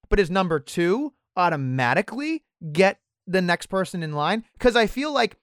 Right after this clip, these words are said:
Sammy Guevara is in there, and he's not even in the top five right now, which I get as a rematch,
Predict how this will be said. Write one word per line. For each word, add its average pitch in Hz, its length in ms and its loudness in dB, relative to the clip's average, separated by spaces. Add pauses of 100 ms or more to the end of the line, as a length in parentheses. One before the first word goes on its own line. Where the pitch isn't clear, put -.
Sammy 220 340 -2
Guevara 196 640 0 (140)
is 196 180 0
in 302 160 -6
there, 170 300 0 (160)
and 185 120 -2
he's 233 120 0
not 220 180 2
even 208 200 2
in 240 80 0
the 208 80 0
top 135 320 -2
five 120 300 0
right 127 160 -4
now, 131 160 -4
which 160 140 -2
I 202 60 2
get 196 240 2
as 165 100 -2
a 160 40 -2
rematch, 160 500 -2